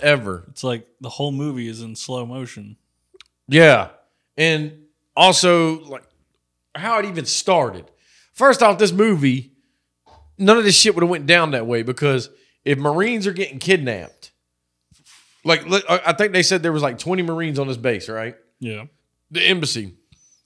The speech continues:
Speaker 1: So four have gotten kidnapped now. So that is twenty percent of your force.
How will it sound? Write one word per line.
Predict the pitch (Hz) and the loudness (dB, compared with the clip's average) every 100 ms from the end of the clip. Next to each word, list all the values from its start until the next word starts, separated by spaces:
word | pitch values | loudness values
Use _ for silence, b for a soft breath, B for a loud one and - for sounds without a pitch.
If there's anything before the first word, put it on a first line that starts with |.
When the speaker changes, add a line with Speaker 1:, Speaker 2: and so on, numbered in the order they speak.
| - | -8
Speaker 1:
So | 151 | -4
four | 139 214 277 208 | 2 6 8 8
have | 208 | 4
gotten | 196 170 156 | 0 -4 -8
kidnapped | - 220 160 127 110 | -2 0 0 -4 -4
now. | 120 95 82 _ _ _ _ _ _ | -6 -6 -10 _ _ _ _ _ _
So | - 156 | -2 0
that | 160 226 233 | 4 4 4
is | 208 202 190 - _ _ _ _ | 2 2 0 -4 _ _ _ _
twenty | - 226 | -2 0
percent | 214 202 220 214 | 0 -2 2 2
of | 165 | 2
your | 170 | -2
force. | - 240 196 147 147 - - | 0 4 4 4 0 -4 -6